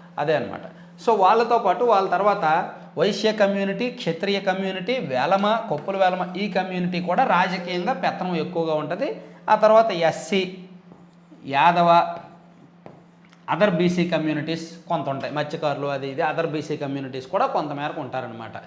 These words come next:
So, ఓవరాల్గా రా-, కమ్యూనిటీ పరంగా ఇది. So, ఇక్కడ సింపుల్గా నియోజకవర్గాల వారీగా ఎక్కడెక్కడ ఎవరికి అవకాశం ఉంది అనేది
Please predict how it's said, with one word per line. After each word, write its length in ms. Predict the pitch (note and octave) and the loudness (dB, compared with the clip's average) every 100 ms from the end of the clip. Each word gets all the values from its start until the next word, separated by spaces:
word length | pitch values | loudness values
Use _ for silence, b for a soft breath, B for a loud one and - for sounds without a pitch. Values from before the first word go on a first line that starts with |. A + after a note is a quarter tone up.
| B B B - | B B B -6
So, 60 | A#3 | 0
ఓవరాల్గా 880 | G#3 F3 G3 G3 E3+ D#3 E3 - - - - - | 4 6 6 4 4 2 0 -6 -18 -20 -20 -8
రా-, 500 | C#3+ C3+ C#3+ B2+ A#2+ | -4 0 0 -2 -2
కమ్యూనిటీ 420 | F3 G3+ G3+ E3+ D3+ | 0 2 2 0 -2
పరంగా 640 | C#3 B2+ D3+ B3+ - - - - E3 | -4 -4 -2 -4 -6 -16 -20 -12 -10
ఇది. 220 | C3 - - - - B3+ | -10 -12 -20 -20 0 4
So, 80 | |
ఇక్కడ 540 | A#3+ G3+ - E3+ F#3+ - - | 4 4 6 6 6 2 -4
సింపుల్గా 720 | A#3+ B3 C4+ A3+ F3 F#3 G3+ F3 | -4 0 4 8 8 8 4 2
నియోజకవర్గాల 760 | A3 C4 C4 A#3 A3 G#3+ G#3 | 8 8 8 2 2 4 4
వారీగా 360 | G3+ F#3+ F#3 A#3 | 6 4 2 0
ఎక్కడెక్కడ 840 | E3+ D#3 - B3 A#3+ A#3 - A#3 | 2 0 0 2 4 2 0 2
ఎవరికి 600 | G#3+ F3+ F#3 G3 - - | 4 4 4 2 -2 0
అవకాశం 640 | E3+ F3+ F3+ F3+ F3+ E3+ D3+ | 2 2 2 2 0 -4 -2
ఉంది 400 | D3+ D#3+ F3 D#3 | -2 -2 -2 -4
అనేది 600 | E3 E3 D3 E3 F3 | -2 -2 -2 -4 -8